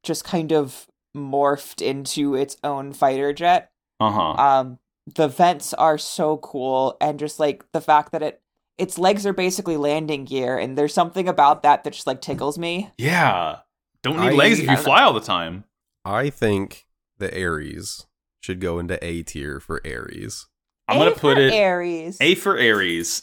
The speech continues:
Speaker 2: Um,
Speaker 3: I
Speaker 2: is it cooler than the Gundams?
Speaker 3: I don't think it is quite. It is
Speaker 1: Yeah.
Speaker 3: very stylish. It is certainly the most stylish of the grunt suits.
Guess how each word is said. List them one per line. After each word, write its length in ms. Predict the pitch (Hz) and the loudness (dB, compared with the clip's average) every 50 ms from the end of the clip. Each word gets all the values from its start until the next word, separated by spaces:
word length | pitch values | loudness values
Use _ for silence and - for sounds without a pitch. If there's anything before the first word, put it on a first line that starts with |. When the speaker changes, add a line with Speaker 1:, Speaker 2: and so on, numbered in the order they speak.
| _ - | _ 2
Speaker 2:
Um, 500 | 127 147 156 160 160 160 160 160 156 156 - _ _ _ _ _ _ _ - | 4 4 4 4 4 2 0 -4 -6 -8 -10 _ _ _ _ _ _ _ -6
Speaker 3:
I 140 | 101 107 110 | -4 -2 -2
Speaker 2:
is 360 | 113 120 120 117 123 123 123 | -2 -2 0 0 0 2 2
it 120 | 127 - - | 0 -2 0
cooler 360 | - 147 165 202 254 349 349 | 2 2 4 4 4 4 2
than 140 | 330 359 359 | 0 0 -4
the 100 | 359 349 | -4 -2
Gundams? 640 | 370 381 359 349 359 370 370 339 320 - - - - _ _ _ _ _ _ _ _ - | 0 0 0 0 -2 -4 -4 -6 -6 -6 -6 -8 -10 _ _ _ _ _ _ _ _ -2
Speaker 3:
I 160 | 123 151 165 | -2 -2 -2
don't 420 | 143 120 123 131 143 147 151 - - | 0 0 2 2 2 0 -2 -4 -8
think 340 | - - 117 120 120 117 | -6 -4 -2 -2 -2 -4
it 140 | 117 104 82 - | -6 -8 -8 -8
is 540 | 98 98 98 104 113 110 - - - - _ - | -8 -8 -6 -6 -6 -8 -10 -12 -14 -16 _ 2
quite. 480 | - - 92 90 98 113 120 110 - _ _ - | 6 6 6 6 4 -2 -6 -8 -10 _ _ -10
It 180 | 135 139 - 131 | -6 -2 0 2
is 140 | 151 147 | 2 2
Speaker 1:
Yeah. 200 | 135 135 135 135 | 2 0 -2 -2
Speaker 3:
very 360 | - 107 107 104 104 101 92 87 | 0 0 0 0 0 -2 -2 -4
stylish. 640 | - - - 85 80 80 78 80 85 85 80 - - - | -6 -6 -6 -4 -4 -4 -4 -6 -8 -8 -8 -10 -10 -4
It 80 | 107 110 | -2 -2
is 120 | 110 - | 0 0
certainly 300 | - 117 117 120 127 123 | 0 -2 -2 -2 -2 0
the 100 | 110 110 | 0 0
most 380 | 107 101 104 107 110 - - - | 0 0 0 4 6 6 4 4
stylish 540 | - - - 98 98 98 95 95 92 - - | 2 -4 -6 -6 -6 -4 -4 -6 -6 -6 -6
of 200 | 95 95 87 85 | -8 -8 -8 -6
the 100 | 90 87 | -6 -4
grunt 340 | 85 90 85 90 98 - - | -2 -2 -2 -2 -2 -4 -6
suits. 540 | - 117 113 117 123 - - - - - | -6 -4 -4 -4 -6 -6 -8 -10 -10 -12